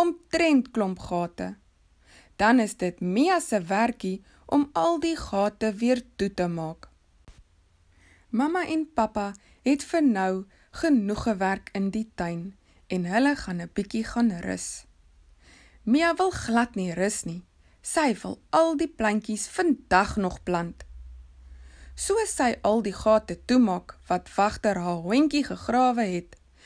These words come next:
lyk dit dan nou of daar net meer en meer sandhoopies vorm. Mia kyk rond en soek vir Wagter. Maar Wagter het saam met mamma en pappa in die huis gegaan. Sy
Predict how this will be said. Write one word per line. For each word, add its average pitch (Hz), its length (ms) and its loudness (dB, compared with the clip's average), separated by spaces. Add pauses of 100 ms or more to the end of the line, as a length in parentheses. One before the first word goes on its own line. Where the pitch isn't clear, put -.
(240)
lyk 403 320 0
dit 220 180 4
dan 285 200 6
nou 277 220 4
of 262 180 -2
daar 302 160 2
net 339 220 0
meer 185 520 0
en 285 300 2
meer 185 360 -2 (220)
sandhoopies 254 800 -2
vorm. 175 420 -4 (760)
Mia 359 400 2
kyk 370 260 2 (100)
rond 190 380 -4 (240)
en 359 160 2
soek - 300 -4
vir 294 180 0
Wagter. 349 480 0 (720)
Maar 370 200 2 (100)
Wagter 233 380 2
het 214 180 -4
saam 330 320 0
met 453 160 -4
mamma 196 300 0
en 180 180 -4
pappa 180 320 -4
in 180 140 -4
die 185 140 -2
huis 170 280 -4
gegaan. 185 540 -8 (920)
Sy 415 220 -4